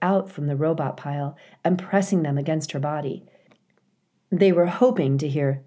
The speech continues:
thwip sounds, and that the robot limbs would snap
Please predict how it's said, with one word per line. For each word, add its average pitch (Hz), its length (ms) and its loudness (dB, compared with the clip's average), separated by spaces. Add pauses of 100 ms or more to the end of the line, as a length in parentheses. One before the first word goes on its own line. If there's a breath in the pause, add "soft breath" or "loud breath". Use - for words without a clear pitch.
thwip 359 500 -2 (380)
sounds, 120 580 -4 (520 soft breath)
and 208 140 8
that 202 120 8
the 190 100 6
robot 185 560 4
limbs 185 480 4
would 143 140 0
snap - 520 0